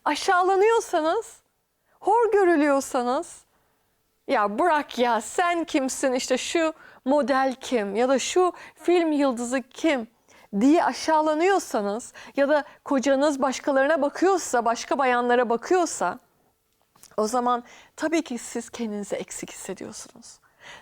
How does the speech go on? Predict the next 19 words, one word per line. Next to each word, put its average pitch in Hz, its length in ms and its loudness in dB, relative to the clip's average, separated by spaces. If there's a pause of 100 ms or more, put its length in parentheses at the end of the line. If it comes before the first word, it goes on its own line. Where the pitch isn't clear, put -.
Tabii 370 320 2
ki 311 120 0
siz - 280 -2
kendinizi 233 520 -2
güzel 208 240 -4
hissetmiyorsunuz. - 1040 -6 (460)
Bunun 254 300 0
için 233 380 -6
de 247 180 -2 (640)
ruhsal, 208 600 -6 (480)
bunun 262 260 0
için 240 380 -4
de 226 140 0
duygusal 214 500 -2
şifaya 190 640 -6
ihtiyacınız - 920 -16
var. - 260 -20 (560)
Canlarım 240 560 0
benim, 226 240 -6